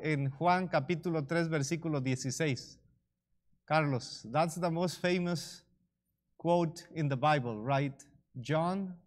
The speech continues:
three, chapter three, verse sixteen. ¿Quién, quién sabe lo que está ahí? ¿Quién se acuerda? "Porque de tal manera amó Dios al mundo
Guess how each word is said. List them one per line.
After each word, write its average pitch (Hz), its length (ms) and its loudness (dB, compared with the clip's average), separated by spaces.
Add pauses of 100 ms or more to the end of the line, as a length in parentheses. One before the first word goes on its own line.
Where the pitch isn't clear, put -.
three, 160 400 -2 (640)
chapter 156 500 0
three, 156 540 -2 (240)
verse 139 340 -2
sixteen. 135 560 -4 (1300)
¿Quién, 160 380 -2
quién 170 240 0
sabe 165 280 4
lo 143 160 0
que 139 80 -2
está 143 220 0
ahí? 127 200 0 (200)
¿Quién 147 220 -2
se 156 100 -4
acuerda? 123 520 -4 (1120)
"Porque 151 400 2
de 151 160 4
tal 202 420 6
manera 220 840 4
amó 175 460 2
Dios 180 460 2
al 143 200 2
mundo 233 920 0